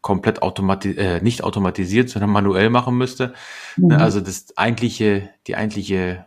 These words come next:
Speaker 1: Möglichkeit oder, oder die einzige, ähm, Hoffnung, die es da gibt, ist halt durch Automatisierung, ne, über, ne,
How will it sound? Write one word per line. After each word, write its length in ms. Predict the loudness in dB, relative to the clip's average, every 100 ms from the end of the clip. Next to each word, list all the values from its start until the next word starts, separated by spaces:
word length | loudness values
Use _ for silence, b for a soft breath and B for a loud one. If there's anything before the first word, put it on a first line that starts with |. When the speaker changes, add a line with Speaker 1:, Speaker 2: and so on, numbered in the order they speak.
| -10
Speaker 1:
Möglichkeit 840 | 2 4 4 -2 -4 0 0 -2
oder, 240 | -6 -6
oder 200 | -8 -10
die 200 | -12 -4
einzige, 600 | -2 0 -2 0 -2 -4
ähm, 400 | -12 -14 -16 -6
Hoffnung, 380 | -2 0 0 0
die 60 | 0
es 120 | 0
da 120 | 0
gibt, 260 | 2 2 0
ist 160 | -4
halt 180 | -2 -4
durch 160 | -4 -4
Automatisierung, 920 | -2 0 0 0 2 2 4 2 0 B B B B
ne, 160 | -4 0
über, 600 | 2 2 2 2 -2 -8
ne, 320 | -6 -4 -4